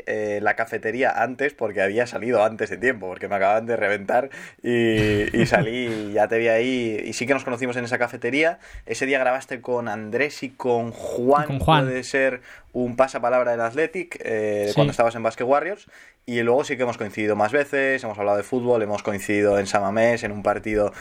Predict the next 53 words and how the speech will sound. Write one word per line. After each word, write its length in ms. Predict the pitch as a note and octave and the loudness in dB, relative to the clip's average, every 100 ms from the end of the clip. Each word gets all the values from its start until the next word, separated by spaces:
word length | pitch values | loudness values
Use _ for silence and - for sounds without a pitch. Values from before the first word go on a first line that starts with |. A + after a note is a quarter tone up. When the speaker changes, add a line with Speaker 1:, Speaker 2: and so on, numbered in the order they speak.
| - - - | -16 -12 0
Speaker 1:
terrible 420 | G#2+ A#2 A2 G#2+ | 2 2 -2 -2
para 220 | G2+ G2+ | 0 0
mí, 280 | A#2+ C3+ C3+ - - - | 0 -4 -6 -14 -20 -12
y, 60 | - | 0
y 1040 | A#2 A#2 A2+ A2 G#2+ G#2+ G#2 G#2 - A2+ | 4 4 4 4 2 2 4 2 2 0
sí, 180 | G2 B2 | 2 0
sí, 160 | A#2 A#2+ | 2 0
la 100 | G2 | 2
verdad 200 | F#2 G2+ | 2 0
que, 360 | B2+ C3+ A#2+ G#2 | 2 2 0 -2
que 80 | A2 | 0
también 160 | A2 | 0
me 40 | B2+ | 0
acuerdo 180 | C3+ C#3 | -2 -2
ese 160 | B2 | 0
día, 140 | A#2 C#3 | 0 0
hace 140 | B2 | 0
tiempo 300 | B2+ E3+ C3 | -6 -4 -2
ya, 220 | G#2+ G#2+ G#2+ | 0 2 2
¿eh? 40 | |
Hará 720 | A#2+ G2+ C3 D#3+ D3 A#2+ A2 | 0 2 2 2 2 0 -2
más 220 | G2+ G2+ | -4 -6
de 120 | G#2 | -8
un 180 | G2 F#2 | -8 -6
año 580 | F#2+ G#2 G2+ F#2 F2+ F#2 | -6 -6 -6 -4 -2 -2
y 100 | G2 | 0
algo. 340 | F#2+ E3 D3+ - - - - - - | 0 0 -2 -2 -4 -8 -20 -20 -8
Speaker 2:
Eh, 560 | D3+ D3 C#3+ C#3 C3+ C3 | 0 2 4 4 2 2
creo 100 | D3+ | 0
que 80 | C#3 | 2
hará 160 | F3 D#3+ | 2 2
justo 380 | - E3+ - D3 | 2 0 0 0
un 100 | D3 | 2
año 260 | D3 C3+ | 2 2
ahora, 360 | B2 A#2 D3+ - - | 2 2 2 -2 -6
creo 120 | - C#3+ | -2 2
que 60 | |
fue 80 | D#3 | 4
en 60 | - | 2
Speaker 1:
Ujú. 80 | C#3 | 2
Speaker 2:
mayo 380 | D3+ D#3+ A#3+ - | 2 2 -2 -2
del 320 | D3 C3+ C3+ | -2 0 2
año 160 | C3 C3 | 2 0
pasado, 440 | B2+ - B2 G3 - | -2 -2 -4 -6 -4
cuando 180 | D3 C3 | 0 2
yo 120 | C3 | 6
Speaker 1:
Puede 140 | C3 | 6
ser. 120 | C3 C3 C3 C3 B2+ | 6 4 2 2 0
Speaker 2:
fui 180 | - C3+ | 0 2
a 40 | |
grabar 240 | B2+ C3 C3 | 2 0 -2
con 160 | C3+ | -4
vosotros, 500 | C3+ C#3+ D3+ G3+ - | -2 -2 0 0 0